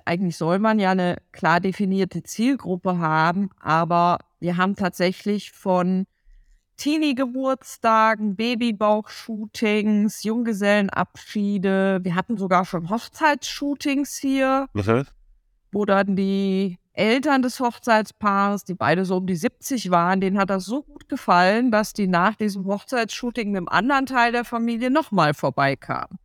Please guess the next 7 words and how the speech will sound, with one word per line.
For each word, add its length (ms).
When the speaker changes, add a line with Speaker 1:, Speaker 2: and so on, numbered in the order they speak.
Speaker 2:
<laughs> 360
Speaker 1:
Also 220
wir 140
haben 160
tatsächlich 800
von 300
sieben 480